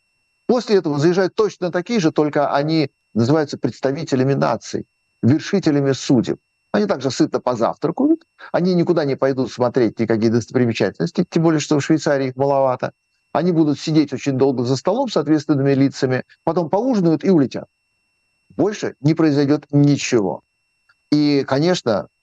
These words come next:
пресса будет обязательно анализировать слова.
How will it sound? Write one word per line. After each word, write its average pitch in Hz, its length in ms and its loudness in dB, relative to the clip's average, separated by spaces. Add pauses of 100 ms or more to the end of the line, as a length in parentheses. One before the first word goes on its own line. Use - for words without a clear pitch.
(120)
пресса 135 320 0
будет 107 220 0
обязательно 110 440 0
анализировать 107 600 0
слова. 98 520 -2